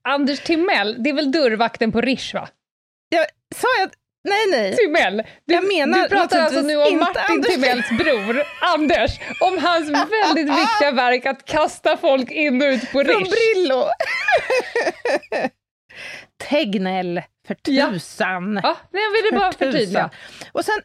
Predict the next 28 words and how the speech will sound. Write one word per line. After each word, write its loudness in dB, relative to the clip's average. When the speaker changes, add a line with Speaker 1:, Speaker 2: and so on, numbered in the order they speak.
Speaker 2:
sen -2
är 0
det -2
ju -4
också -2
alltid -4
med -2
någon, -2
lit-, -8
någon, -4
någon -4
gammal -2
människa -2
som, -4
eller -4
gammal -2
människa, -2
men -2
en -2
profil -4
då, -2
en, -2
eh, -4
som, -6
som -6
behöver 0
avrostas -4
lite. -10